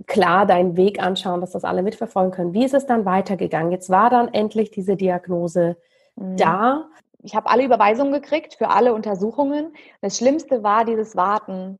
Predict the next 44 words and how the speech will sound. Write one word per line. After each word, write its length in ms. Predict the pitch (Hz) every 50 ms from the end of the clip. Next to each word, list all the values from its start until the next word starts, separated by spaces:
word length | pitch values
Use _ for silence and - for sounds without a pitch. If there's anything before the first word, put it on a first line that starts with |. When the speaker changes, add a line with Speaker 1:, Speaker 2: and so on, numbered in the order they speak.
| _ -
Speaker 2:
Weißt 200 | 214 208 208 208
du, 60 | -
das 140 | 202 202 -
Schlimmste 360 | - 247 269 269 269 - 240
war, 400 | 226 220 214 214 - - - 190
war 160 | 196 202 208 208
die 100 | 220 -
Ungewissheit. 800 | - 302 330 277 240 202 208 208 208 220 214 202 196 196 - -
Hatte 160 | 247 240 254
es 160 | 190 220 -
schon 100 | 233 220
gestreut? 440 | 208 220 - - 185 190 190 190 190 -
Wie 140 | 220 233
weit 240 | 196 214 208 208 208
war 100 | - 190
es 80 | 196 190
verbreitet? 500 | - 214 185 - 180 185 190 190 196 190
Ich 140 | - - 208
wusste, 240 | 240 269 262 -
es 80 | 226 226
ist 140 | - 220 -
auch 140 | 156 196 214
in 80 | 208
den 140 | 196 196 196
Lymphknoten. 640 | 208 240 262 269 - - 254 254 277 277 277 262 254
Das 160 | 214 196 -
hatte 160 | 208 196 - 208
man 180 | 196 190 196
mir 100 | 196 196
direkt 280 | 185 190 - 196 196 -
gesagt. 500 | 190 175 196 185 190 214 247 262 - _ _ _ - - - - - - _ _ _ _ -
Ähm, 560 | - 220 214 208 208 208 208 208 208 - _ _ _ _ _ _ _ _ _
und 180 | - 208 214 208
ich 120 | 202 220
habe 240 | 220 220 220 226 226
in 100 | 202 214
dieser 320 | 190 214 220 233 220 214
Zeit, 320 | 220 - 214 190 202 214 220
ich 100 | 214 -
bin 120 | - 226 220
auch 160 | - 202 196
furchtbar 280 | - 254 262 262 262 240
krank 280 | - - 214 214 247
geworden. 500 | - 285 240 269 269 277 294 294 302 330